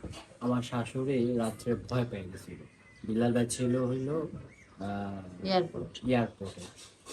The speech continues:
Speaker 1: তো বন্ধুর আব্বুকে রিসিভ করতে গেছিল। তো এখন বাসা শুধু আছে হইলো নাহার ভাবি। আবার আপনি কিছু মনে করেন না, না হলে তো বুঝতে পারবেন না যে বাসা কে ছিল।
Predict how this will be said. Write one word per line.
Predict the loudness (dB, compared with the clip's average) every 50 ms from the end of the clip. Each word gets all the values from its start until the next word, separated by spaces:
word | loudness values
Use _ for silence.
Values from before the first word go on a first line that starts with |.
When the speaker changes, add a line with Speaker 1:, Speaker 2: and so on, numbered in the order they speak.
| -12 -12 -12 -12 -6
Speaker 1:
তো | -4 -4 -4 -4 -6 -6 -4
বন্ধুর | -4 -2 2 6 6 8 10 10 8 8 8 8 8 6 4 0 -8 -14 -8 -2
আব্বুকে | -2 -2 0 0 -2 -2 0 2 2 4 4
রিসিভ | 6 4 4 2 0 -4 -2 0
করতে | -2 -2 -2 -2 -6 -6
গেছিল। | -6 -8 -10 -8 -10 -10 -10 -10 -12 -16 -18 -18 -18 -20 -20 -20 -20 -20 -18 -8 -4
তো | -2 0 0 0 -2 -4 -10 -8 -2 0
এখন | 2 2 4 4 4 6
বাসা | 6 6 6 6 4 2 0
শুধু | 2 4 4 6 6 6
আছে | 6 6 4 4 2 2 4
হইলো | 4 4 4 6 4 4 6
নাহার | 4 4 4 2 2 2 2
ভাবি। | 2 2 2 2 2 2 0 0 -2 -10 -20 -20 -20 -20 -20 -20 -20 -20 -20 -20 -18 -16 -14 -12 -12 -12 -12 -12 -12 -12 -12 -8 -2
আবার | 2 4 6 8 6
আপনি | 6 6 4 2 4
কিছু | 2 2 2 2
মনে | 4 6 6 6 6
করেন | 6 4 4 2 4 2
না, | 2 2 4
না | 4 4 4
হলে | 4 4 2 4
তো | 2 0
বুঝতে | 2 4 2 4 4 4
পারবেন | 6 6 6 4 4 0 -2
না | -2 0
যে | 0 2
বাসা | 2 2 0 0 -2
কে | -2 2 2 2 2
ছিল। | 2 0 0